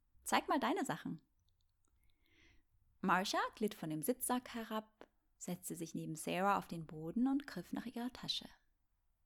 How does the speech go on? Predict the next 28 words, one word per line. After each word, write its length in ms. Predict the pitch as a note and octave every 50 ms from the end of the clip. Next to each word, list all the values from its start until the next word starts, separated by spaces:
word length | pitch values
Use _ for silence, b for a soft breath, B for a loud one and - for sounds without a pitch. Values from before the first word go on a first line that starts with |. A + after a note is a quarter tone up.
| _ _ - - - _ _
"Also", 560 | - F3 F3+ - - - - - - G#2+ - - - -
sagte 320 | - - - - - -
sie 200 | F3+ - - - _ B B B B B B B B B
und 140 | F#3+ E3+ F3+
holte 220 | G3 F#3+ F3+ F#3
neben 260 | E3+ D#3+ D3+ D#3 - -
Geschenkpapier 800 | - - - A#3+ C4 C4+ C#4 - B3 A3+ A#3 - A#3 A3+ A3+ G#3
und 120 | F3+ -
Schere 560 | - - F3+ F3 F#3 G3 G#3 G3+ G#3 G#3 G#3+ B B B B B B B
eine 180 | E3+ E3 D#3+
runde, 580 | C#3 - - E3+ G#3 B3 C4+ C#4 C#4+ C#4+ C#4 C#4
selbstbemalte 800 | - - F3 F3 F3+ - - - - E3 D#3 D3+ D#3 D#3 - -
Dose 420 | - D#3 C#3+ D3 D#3 E3+ - - A4+ D#5+ - -
sowie 360 | - - - C4 A#3+ C4 C4 B3
mehrere 500 | G#3+ E3+ E3+ F3 F3 - G#3 G#3+ B3+ B3+
Bücher 460 | - - C#4 C#4+ C#4 B3 - F3 D#3
hervor. 360 | D#3 D#3+ D#3+ - - - - - - - - - - - - - - - B B B B B B B B B B B
"Ein 160 | - C4 C#4+ D4+
Krimi 480 | - - G4 D5 A4+ B3 F#3 - - -
für 120 | - -
meinen 220 | G#3+ G#3 G#3 G#3 G#3
Dad 460 | A#3 B3 C4 - C3 - - - -
und 280 | - G3 G3+ G3+ G#3 G#3+
zwei 280 | - - - C4 C#4+ C#4+
Geschichtsbücher 720 | D4 - - C#4 - - - - - - - - - -
für 100 | - -
meine 200 | F#3 F#3 G3 G3+
Brüder, 520 | - - - G#3 G#3 F#3 D3 D3+ D#3 D3+